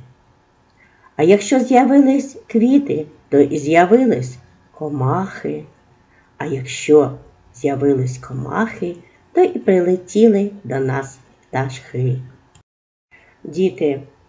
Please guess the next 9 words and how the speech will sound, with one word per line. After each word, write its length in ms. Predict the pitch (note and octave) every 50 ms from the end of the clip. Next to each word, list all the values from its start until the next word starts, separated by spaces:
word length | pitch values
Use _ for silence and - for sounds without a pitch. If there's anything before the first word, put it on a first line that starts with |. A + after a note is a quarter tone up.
| _ _ _ _ _ _ _ - -
а 80 | - F#3+ G3 - -
де 180 | D4 E4 C#4
живуть 440 | - - E3+ E3+ E3 F3+ F#3 F3 -
комахи? 840 | - - F3+ F3+ G3+ F#3+ F3+ E3 D3 B2+ - - C3 B2+ B2+ B2+ B2+ - - - _ _ _ _ _ _ _ _ _ _ _ _
Так, 500 | _ - E3 D#3+ D3+ C#3+ C3+ B2+ B2+ - - _ _ -
у 120 | A3 B3
лісі, 880 | A3 D3+ B2 C3+ E3 F3+ F#3 F#3+ F3+ - - - - D3 C#3+ D3 D3 - - - _ _ _ -
на 180 | B3 C4 B3+
луках, 840 | A3 D3 C#3+ C#3 D3 F#3 G#3 G#3+ G3+ G#3 - - D#3+ D#3+ - - -